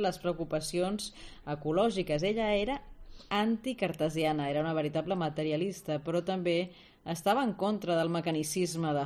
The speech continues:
Hobbes, i el seu argument era que la matèria podia moure's sola,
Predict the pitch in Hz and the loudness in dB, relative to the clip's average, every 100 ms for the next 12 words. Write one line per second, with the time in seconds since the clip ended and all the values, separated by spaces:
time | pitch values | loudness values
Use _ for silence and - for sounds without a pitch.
0 | - 180 170 151 135 - - - - 160 | 0 2 2 0 -6 -10 -16 -18 -6 -2
1 | 156 180 233 285 254 247 240 214 214 214 | 0 0 2 2 2 2 2 2 2 0
2 | 214 180 170 151 151 - - _ - 160 | -4 -2 0 0 -4 -12 -20 _ -6 -2
3 | 143 143 160 185 185 196 302 - - - | 0 0 2 2 2 2 0 -6 -20 -20
4 | - _ _ - - - - - - - | -20 _ _ -20 -20 -20 -20 -20 -20 -20
5 | - _ _ _ - _ _ - - - | -20 _ _ _ -20 _ _ -20 -20 -20
6 | - - - - 214 226 240 202 196 202 | -20 -20 -10 0 4 6 6 4 2 0
7 | 226 - - - - 208 190 156 131 | -2 -8 -10 -10 -2 2 4 2 -2